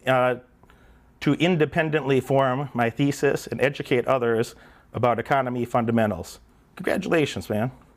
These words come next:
Congratulations, Anand. Um, here's this Mohammed. Let's hear it. Here, Mohammed, I'm gonna help you leave too. Mohammed says, "Where is Derek?"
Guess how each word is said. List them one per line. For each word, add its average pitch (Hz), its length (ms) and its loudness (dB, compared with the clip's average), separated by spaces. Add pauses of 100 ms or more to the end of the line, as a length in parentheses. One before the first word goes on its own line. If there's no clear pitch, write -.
Congratulations, 120 720 0
Anand. 101 300 -4 (920)
Um, 139 300 2
here's 226 160 0
this 226 140 0
Mohammed. 156 500 2
Let's 160 160 2
hear 156 120 4
it. - 120 -6
Here, 202 160 2
Mohammed, 165 380 2
I'm 170 40 2
gonna 160 120 2
help 165 200 2
you 156 140 -2
leave 147 260 0
too. 127 300 0 (480)
Mohammed 131 460 2
says, 117 260 0
"Where 190 260 2
is 156 120 -6
Derek?" 170 500 0